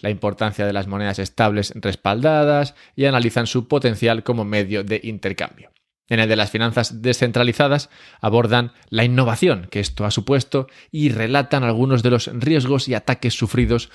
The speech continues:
con consecuencias posiblemente negativas para sus usuarios. En estos dos documentos se ve la mano del que lo escribe, pues hacen hincapié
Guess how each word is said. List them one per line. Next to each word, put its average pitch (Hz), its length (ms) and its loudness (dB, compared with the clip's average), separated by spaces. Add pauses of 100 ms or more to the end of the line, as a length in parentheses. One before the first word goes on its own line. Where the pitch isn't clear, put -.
(140)
con 151 160 -2
consecuencias 117 760 0 (420)
posiblemente 107 520 -2
negativas 107 520 -2 (100)
para 113 180 0
sus - 400 -8
usuarios. - 540 -12 (1120)
En 156 140 2
estos 165 280 2
dos 151 300 0 (800)
documentos 101 540 -8 (180)
se - 160 -4
ve 147 140 4
la 135 180 2
mano 131 560 0
del 120 300 0
que 113 160 0
lo 98 80 0
escribe, - 640 -6 (340)
pues 127 180 0
hacen 170 300 0
hincapié 147 760 0